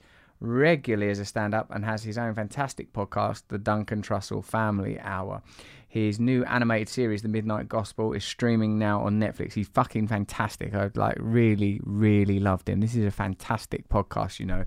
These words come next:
Uh, like, he's got, he's a free-flowing, Kaufman-esque, sort of Jim Carrey-ish, like, rolling, sort of prog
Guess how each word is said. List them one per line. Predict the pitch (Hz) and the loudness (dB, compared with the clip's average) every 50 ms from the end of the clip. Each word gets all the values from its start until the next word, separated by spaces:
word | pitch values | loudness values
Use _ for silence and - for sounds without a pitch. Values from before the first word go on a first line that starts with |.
| - - - - - - - - - - | 0 0 -2 -4 -8 -14 -16 -16 -10 -4
Uh, | 98 98 98 95 | -2 -2 0 0
like, | 95 98 98 - | 0 -2 -4 -4
he's | - 110 101 - | -6 -8 -8 -6
got, | - 117 - - - | -6 -6 -6 -6 -6
he's | - 104 98 | -6 -4 -4
a | 104 | -4
free-flowing, | 98 - - - - 147 147 147 147 143 139 135 127 - - - - 123 120 117 113 113 113 110 110 110 110 107 107 - - - - - - - - _ - | -6 -6 -10 -8 -2 2 4 4 6 6 4 2 0 -2 -4 -2 2 4 4 6 6 6 4 4 2 2 0 -2 -4 -6 -10 -20 -20 -20 -20 -20 -18 _ -6
Kaufman-esque, | - - 147 143 147 143 135 - - - 139 131 127 131 135 139 - - - 110 110 107 104 104 - - - - - - - 156 151 143 - - | 0 4 4 6 6 4 4 0 -4 -2 2 4 4 4 2 0 -4 -2 2 4 4 4 4 2 0 -2 -4 -6 -8 -12 -12 -12 -12 -12 -10 -8
sort | - - - - - - 160 151 147 156 - | -6 -4 -4 -2 0 2 2 2 2 2 2
of | 143 135 127 - - _ - _ - 151 | 2 0 0 0 -6 _ -20 _ -10 -10
Jim | 131 - - 135 131 131 131 127 123 - - | -4 0 4 6 6 6 6 4 4 0 -6
Carrey-ish, | - - - 139 135 127 127 123 120 117 113 110 107 104 104 104 104 104 98 - - - - - - _ - - - - - _ - | -10 -4 -2 0 2 4 4 4 4 4 2 2 2 2 2 0 0 0 -2 -4 -6 -8 -10 -12 -14 _ -20 -20 -20 -20 -20 _ -8
like, | 117 110 110 107 - - | -4 -4 -4 -4 -6 -8
rolling, | 113 110 110 110 110 113 117 120 127 127 127 131 127 123 120 117 110 117 117 117 113 117 113 113 110 110 | -10 -10 -8 -8 -6 -4 0 4 6 6 8 6 6 4 2 0 0 -2 -2 -2 -2 -2 -2 -4 -4 -6
sort | - - - - - - | -10 -10 -10 -8 -8 -6
of | - 113 - - - - - - 170 151 - - | -8 -8 -10 -12 -18 -18 -16 -16 -16 -16 -12 -10
prog | - - - - 175 175 160 160 151 151 | -8 -6 0 4 6 8 8 8 8 6